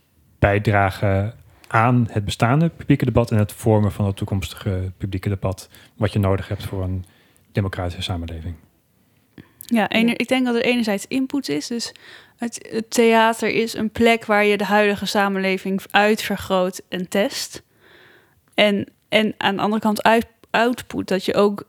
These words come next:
Speaker 2: de mening van het publiek weer misschien verandert of
Speaker 1: Hmm.
Speaker 3: Ja.
Speaker 2: eh, een discussie aan de gang brengt.
Speaker 3: Ja, dus het is echt een actieve actor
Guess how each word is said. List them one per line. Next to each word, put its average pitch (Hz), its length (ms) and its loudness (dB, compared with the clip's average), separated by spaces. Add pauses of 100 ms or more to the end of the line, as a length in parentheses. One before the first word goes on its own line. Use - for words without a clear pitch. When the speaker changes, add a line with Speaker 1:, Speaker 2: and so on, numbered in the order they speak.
Speaker 2:
de 202 140 2
mening 208 580 4
van 208 200 2
het 208 120 -2
publiek - 560 -2
weer 190 140 0
misschien 190 340 0
verandert 190 760 -2
of - 220 -6
Speaker 1:
Hmm. 113 180 0 (260)
Speaker 3:
Ja. 202 360 -2
Speaker 2:
eh, - 100 -4
een 202 340 -4
discussie 220 560 2
aan 190 100 2
de 202 80 0
gang 240 500 2
brengt. 180 760 -6
Speaker 3:
Ja, 190 300 -10
dus 180 120 -8
het 180 100 -12
is 190 100 -8
echt - 160 -8
een 180 140 -8
actieve 202 680 -2 (600)
actor 196 640 -2